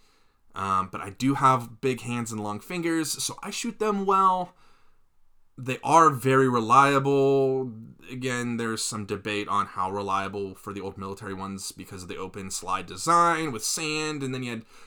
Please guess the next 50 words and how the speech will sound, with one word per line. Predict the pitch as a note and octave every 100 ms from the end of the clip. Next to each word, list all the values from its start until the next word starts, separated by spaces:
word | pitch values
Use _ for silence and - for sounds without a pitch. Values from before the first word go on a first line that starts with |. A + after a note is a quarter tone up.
| -
magazine | A#2 C3 C3+ B2 B2
issues | A#2+ B2+ A2
with | A#2
the |
sand | A2+ A#2 A2
where | G#2+
they | G2+
came | A#2 G#2
out |
with | G2+
different | G2+ G#2
coatings | - G2+ G#2 G#2
for |
the | G#2
magazines | G2+ G2 G2 G2+ G2+ G2+ G2
because, | F2+ F#2+ G#2 F#2+ - - - _ _
you | - G2+
know, | G2 F#2+ - - -
most | C#3 D3+ D3
pistols | D#3+ C#3+ C3+
work | C3 D3
great | D3+ E3+ E3
whenever | B2+ C#3
you're | C#3+
just | C#3 C#3
shooting | D3 D3 D3
them | C#3
at |
an | C#3
indoor | C#3+ C#3 C3+
range, | D3+ D3 G#2
but | G2
once | G2+ -
you |
take | A2 A#2
'em | A#2
out | A#2
in | A2
the | A2+
desert | A#2 A2+ B2+
or | G#2+
in |
the | A#2+
cold, | A2+ D#3+ D#3+ C#3+ C3 -
they | G#2 A2
can | A2
start | G#2 -
having | A2 G2 G2
issues. | G2+ G2+ A#2
So, | - C#3+